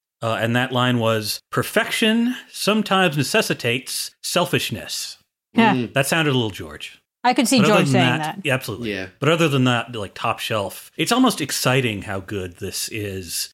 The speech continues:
Speaker 1: given that he is known for performances that are the exact opposite
Speaker 3: Yeah.
Speaker 1: of this. Like, and, and it's, it's excellent alien acting because we can tell,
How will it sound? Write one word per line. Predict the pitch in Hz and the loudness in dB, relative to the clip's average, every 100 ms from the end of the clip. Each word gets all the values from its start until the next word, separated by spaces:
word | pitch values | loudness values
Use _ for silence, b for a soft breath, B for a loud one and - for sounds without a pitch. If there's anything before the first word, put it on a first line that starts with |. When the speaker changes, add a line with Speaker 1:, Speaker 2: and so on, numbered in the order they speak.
| _ - | _ -2
Speaker 1:
given | 123 123 | 2 2
that | 120 | 0
he | 127 120 | 0 0
is | 104 | 0
known | 113 110 | -2 -2
for | 104 110 | -6 -10
performances | - 101 107 98 95 101 87 | -10 -8 -6 -6 -8 -10 -10
that | 98 | -8
are | 92 | -8
the | 85 98 90 - | -8 -10 -12 -16
exact | 104 110 95 - | -12 -8 -8 -10
opposite | 92 - - 98 80 - _ _ _ _ 175 | -14 -14 -14 -14 -14 -18 _ _ _ _ -2
Speaker 3:
Yeah. | 139 104 | 0 0
Speaker 1:
of | 90 | -4
this. | 82 - - - | -10 -10 -10 -4
Like, | 123 127 - | -2 -2 0
and, | 139 - - | 0 -2 -2
and | 147 151 135 - _ | 0 2 0 -8 _
it's, | 160 156 - | -6 -6 -6
it's | 147 180 | -2 0
excellent | 190 - 170 139 | 0 0 0 2
alien | 147 147 147 117 | 2 4 4 2
acting | 117 - 110 | -2 -2 -4
because | 104 - 110 98 101 | -4 -6 -6 -6 -6
we | 120 | -6
can | - 117 | -4 -6
tell, | - 131 123 117 113 110 - | -2 0 2 2 0 -2 -6